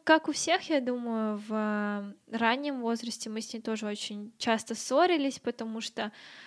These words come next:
а, были маленькие, и постоянно, знаешь, просто некого было донимать, <laughs> мы донимали друг друга. А потом, когда мы подросли,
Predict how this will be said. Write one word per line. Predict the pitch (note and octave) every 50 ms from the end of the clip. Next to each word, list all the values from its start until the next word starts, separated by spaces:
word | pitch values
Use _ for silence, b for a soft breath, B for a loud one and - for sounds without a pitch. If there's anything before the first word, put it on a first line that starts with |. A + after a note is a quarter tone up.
| B B B B _
а, | - A3 G#3+ G#3 G#3
были | G#3 A#3+ C4 B3+ C4
маленькие, | B3+ B3 C4+ D4 E4 F4+ F4+ E4+ D#4 C#4+ C#4 C#4 - - B3 A#3+ A#3+ A#3 A#3 - -
и | - A#3+ A#3+ A#3+ A#3 A3+ A3+ A3 G#3+ B B B B B B - - _ _ _ _ _ -
постоянно, | B3 A3+ - - B3+ B3 A#3+ A#3+
знаешь, | A3+ C4 D#4+ D#4+ - - - - - -
просто | - C4 C4 - - D4
некого | D4 C#4+ C4+ C4+ - B3 A3+ A3
было | G#3+ G#3+ A3+ A3+ A3+ A3 G#3+ G#3 G3+
донимать, | G#3 A3 A3+ A#3 A#3+ A#3 C4 D#4 A#4+ A4 - - C4
<laughs> |
мы | C4 C#4 D4
донимали | C#4+ C4+ C4 B3 A#3 A3+ A#3 B3 C4+ C#4+ C4+
друг | A#3+ B3 B3+ A#3 A#3
друга. | - A#3 G#3+ G#3+ G#3
А |
потом, | G#3 - - - C4+ F4
когда | - D#4 C#4 B3+ A#3+
мы | A#3 A3+
подросли, | A3+ - A3 A3+ A3+ A3+ - - - D4+ E4+ G4